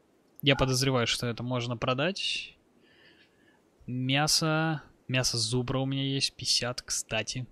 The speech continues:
Надо из этого че-нибудь приготовить щас. Они продают быков, кор-, корова. У, корова — это, это было бы вообще хьюдж. Но пятьсот четыре. Корову можно доить, и это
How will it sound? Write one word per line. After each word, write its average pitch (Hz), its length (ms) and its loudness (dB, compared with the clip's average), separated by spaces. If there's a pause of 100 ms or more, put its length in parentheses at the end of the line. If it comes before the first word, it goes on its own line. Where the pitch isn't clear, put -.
(160)
Надо 123 260 -8
из 127 120 -8
этого 123 240 -10
че-нибудь 117 380 -6
приготовить 113 580 -4
щас. - 320 -4 (1040)
Они 131 220 2
продают 135 280 2
быков, 135 400 0
кор-, - 300 0
корова. 117 640 0 (180)
У, 120 540 -4
корова — 127 380 2
это, 113 320 -2 (120)
это 117 200 -6
было 117 180 -6
бы 117 140 -8
вообще 113 280 0
хьюдж. - 600 -8 (240)
Но 120 160 -4
пятьсот - 380 -2
четыре. - 360 -2 (340)
Корову 160 280 8
можно 139 320 4
доить, 143 400 4
и 123 40 0
это 117 420 -2